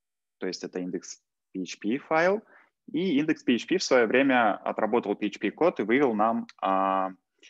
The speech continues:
уже такой-то текст. Теперь, а, я хочу вам предложить, показать, как, э, работать, в принципе, с базами данных,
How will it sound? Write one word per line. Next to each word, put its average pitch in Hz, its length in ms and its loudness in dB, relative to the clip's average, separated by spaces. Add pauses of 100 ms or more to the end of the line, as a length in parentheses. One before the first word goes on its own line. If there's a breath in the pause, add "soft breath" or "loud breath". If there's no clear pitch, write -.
(600 soft breath)
уже 101 300 -4
такой-то 104 420 -2
текст. - 460 -8 (840 soft breath)
Теперь, 160 500 2
а, 107 340 4
я 120 280 2
хочу 180 320 0
вам 165 340 0 (520)
предложить, 120 680 -4 (140)
показать, 127 600 0
как, 135 320 0
э, 117 460 0
работать, 113 540 0
в - 120 -20
принципе, 123 500 -6
с 95 120 -12
базами 107 460 0
данных, 123 520 0